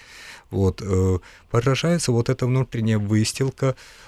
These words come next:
э, появляется множество тромбозов, возникает, э, голодание, кровяное, кислородное голодание внутренних органов,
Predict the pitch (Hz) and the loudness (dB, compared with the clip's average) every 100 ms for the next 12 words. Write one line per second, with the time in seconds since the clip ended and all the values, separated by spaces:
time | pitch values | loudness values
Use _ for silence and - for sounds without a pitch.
0 | - 95 104 107 101 - 113 120 143 135 | -8 -2 2 2 0 0 2 4 2 2
1 | 110 107 127 131 123 - 113 - 120 113 | 2 4 4 4 0 0 -4 0 2 2
2 | 92 104 85 80 82 90 101 107 - 131 | 2 2 2 0 0 0 0 -2 2 4
3 | 131 117 - _ - 101 101 92 - _ | 4 2 -6 _ -4 0 2 0 -2 _
4 | _ - 110 117 117 98 110 107 101 87 | _ -6 0 2 2 2 4 4 4 0
5 | - 101 95 104 107 107 101 90 - 90 | -2 -2 0 2 2 2 2 0 -2 -6
6 | - 101 107 107 95 90 85 90 90 98 | -4 -2 0 0 0 0 0 0 2 2
7 | 101 92 87 92 107 - - 87 78 - | 4 2 2 2 2 0 -2 -2 -4 -2
8 | 117 151 160 165 175 - | 2 2 4 2 2 -2